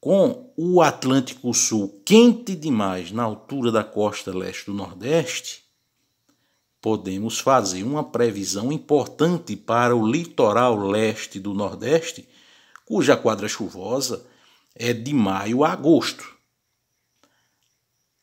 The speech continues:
Essa região, o litoral leste do Nordeste, poderá ser atingida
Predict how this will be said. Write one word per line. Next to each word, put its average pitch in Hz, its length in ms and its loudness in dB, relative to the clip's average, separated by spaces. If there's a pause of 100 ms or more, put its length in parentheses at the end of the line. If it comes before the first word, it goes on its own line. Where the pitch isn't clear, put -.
(880)
Essa 180 440 -2
região, 110 640 -4
o 127 80 -4
litoral 101 440 -4
leste 98 260 -4
do - 80 -10
Nordeste, 98 460 -10
poderá 113 560 -6
ser 113 320 -4
atingida 120 840 -8